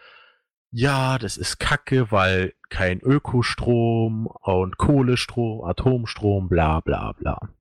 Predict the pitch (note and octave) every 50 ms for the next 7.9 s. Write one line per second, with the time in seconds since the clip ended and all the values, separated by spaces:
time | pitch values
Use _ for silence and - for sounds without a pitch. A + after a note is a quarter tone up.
0 | _ _ _ _ _ - - - - - - - - - - - _ _ G2 G2
1 | F#2 - - - B2 C3 - - - - - G#2 G#2 G2+ G2 G2 F#2+ F#2 F2+ F2
2 | - - - - E2+ E2 - - - E2+ E2+ F2 - - F2 E2 E2+ E2 F#2 F#2
3 | G#2+ A2+ - - - C3+ F3+ G#3+ - _ - G#3 G3+ - G#2+ G#2 - - - G#2
4 | G#2 A2 G#2+ G2+ F#2+ F#2 - D2+ - _ _ _ - D3 E3+ F#3+ G3+ G2+ G2 F#2+
5 | - - _ _ A#2 B2 C#3 C#3 - - B2 A2+ G#2 - - _ - F3+ G3+ -
6 | - G2+ G2+ F#2+ - - F#2+ - - - - E2 D2+ D2 D#2 - - F#2 F#2+ F#2+
7 | F2+ F2 E2+ - - A2+ C3+ - - C3+ - - - B2+ - - - _